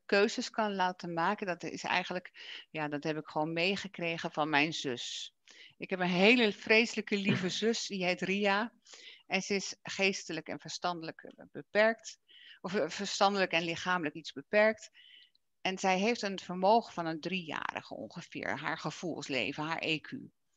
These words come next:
Speaker 2: Mhm.
Speaker 1: Maar ze heeft wel heel veel bijgeleerd, hoor. Ze kan naaien, ze kan klok kijken, ze kan, ja, heel veel dingen wel. Lezen, schrijven.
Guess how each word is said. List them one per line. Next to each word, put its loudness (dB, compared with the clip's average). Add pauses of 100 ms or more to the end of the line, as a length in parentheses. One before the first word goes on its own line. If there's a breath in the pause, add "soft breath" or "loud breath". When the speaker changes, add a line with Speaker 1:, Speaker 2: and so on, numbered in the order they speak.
Speaker 2:
Mhm. 4 (200)
Speaker 1:
Maar 0
ze -2
heeft 0
wel 10
heel 8
veel 4
bijgeleerd, 4
hoor. 0
Ze -2
kan 0
naaien, -2
ze -2
kan -6
klok -4
kijken, 2
ze -10
kan, -4 (240 loud breath)
ja, -6
heel 6
veel 2
dingen 2
wel. -2
Lezen, 0
schrijven. -4